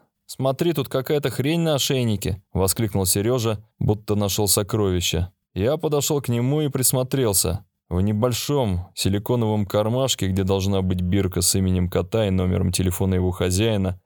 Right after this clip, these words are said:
был небольшой пластиковый предмет. «Что это?» спросил я, пытаясь его достать. «Закладка? Сам ты закладка, это микро эс ди». «Чего?» не понял Сухой. «Флешка на телефон». «Зачем коту флешка на телефон?»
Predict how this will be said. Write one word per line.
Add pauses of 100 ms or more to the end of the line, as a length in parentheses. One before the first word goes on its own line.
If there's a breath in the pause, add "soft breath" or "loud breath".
(100)
был
небольшой
пластиковый
предмет.
«Что
это?» (220)
спросил
я,
пытаясь
его
достать. (200)
«Закладка? (220)
Сам
ты
закладка,
это
микро
эс
ди». (240)
«Чего?» (160)
не
понял
Сухой. (200)
«Флешка
на
телефон». (280)
«Зачем
коту
флешка
на
телефон?»